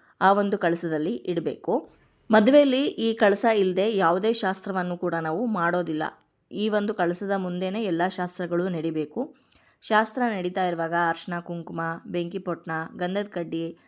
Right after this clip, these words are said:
ಹಾಗೆ, ಮ್, ಕರ್ಪೂರ ಆಗಿರ್ಬೋದು, ಹಾಗೆ ಬಿಳಿ ದಾರ ಆಗಿರ್ಬೋದು, ಎಲ್ಲದೂ ಕೂಡ ಬೇಕಾಗ್ತಾ ಇರುತ್ತೆ. ಹಾಗಾಗಿನೇ ಕಳಸದ ಒಳಗಡೆನೆ ಎಲ್ಲ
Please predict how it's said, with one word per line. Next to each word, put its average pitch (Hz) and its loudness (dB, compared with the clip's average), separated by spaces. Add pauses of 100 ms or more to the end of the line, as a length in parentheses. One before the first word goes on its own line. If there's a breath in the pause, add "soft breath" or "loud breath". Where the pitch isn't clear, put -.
(200 soft breath)
ಹಾಗೆ, 185 -4
ಮ್, 190 -14
ಕರ್ಪೂರ 196 -2
ಆಗಿರ್ಬೋದು, 165 -2 (420 soft breath)
ಹಾಗೆ 185 0
ಬಿಳಿ 202 -2
ದಾರ 180 2
ಆಗಿರ್ಬೋದು, 165 -2
ಎಲ್ಲದೂ 196 -2
ಕೂಡ 214 -4 (380)
ಬೇಕಾಗ್ತಾ 190 -2
ಇರುತ್ತೆ. - -10
ಹಾಗಾಗಿನೇ 214 0
ಕಳಸದ 196 -4
ಒಳಗಡೆನೆ 175 -4
ಎಲ್ಲ 175 -4